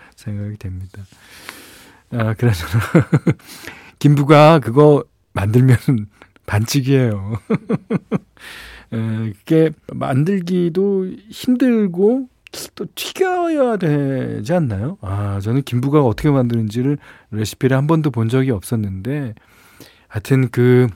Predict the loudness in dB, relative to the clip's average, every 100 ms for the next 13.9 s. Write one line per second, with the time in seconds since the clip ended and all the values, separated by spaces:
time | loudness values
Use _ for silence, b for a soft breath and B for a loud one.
0 | _ -6 -4 -2 -2 -4 -4 -4 -4 -8
1 | b b -4 0 2 4 2 2 -2 -4
2 | b b b -6 -2 0 0 -2 _ _
3 | _ _ -16 -12 -10 -10 -10 -6 -6 -6
4 | -8 B -8 -6 -2 0 2 0 -2 -2
5 | -2 -2 -2 -4 -6 -8 -8 -8 -8 -8
6 | -10 -12 -14 -14 -12 -10 -8 -12 B B
7 | B -18 -14 -4 0 2 2 0 -8 _
8 | _ -8 -6 -8 _ _ -4 4 6 6
9 | 4 2 2 -2 -6 _ -12 -10 -12 -16
10 | _ _ _ _ -18 -16 -14 -10 0 2
11 | 2 -2 -6 -8 b b -6 -4 -2 -4
12 | -4 -10 -14 _ -12 -8 -8 -8 -8 -8
13 | -8 -4 -2 -2 B 0 2 2 2